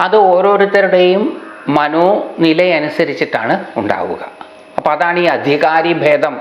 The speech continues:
എന്ന് പറഞ്ഞത്. അപ്പം ഈ അധികാരി ഭേദം അനുസരിച്ച കാര്യങ്ങൾ ചെയ്യേണ്ടത്. അപ്പം നമ്മുടെ ശരിക്കുമുള്ള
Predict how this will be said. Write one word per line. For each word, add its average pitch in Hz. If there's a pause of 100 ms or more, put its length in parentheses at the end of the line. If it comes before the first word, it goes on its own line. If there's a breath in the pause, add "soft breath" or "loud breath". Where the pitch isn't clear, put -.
എന്ന് 131
പറഞ്ഞത്. 101 (640 loud breath)
അപ്പം -
ഈ 220
അധികാരി 196
ഭേദം 165
അനുസരിച്ച 143 (120)
കാര്യങ്ങൾ 120
ചെയ്യേണ്ടത്. 104 (920 loud breath)
അപ്പം 185
നമ്മുടെ 185 (100)
ശരിക്കുമുള്ള 165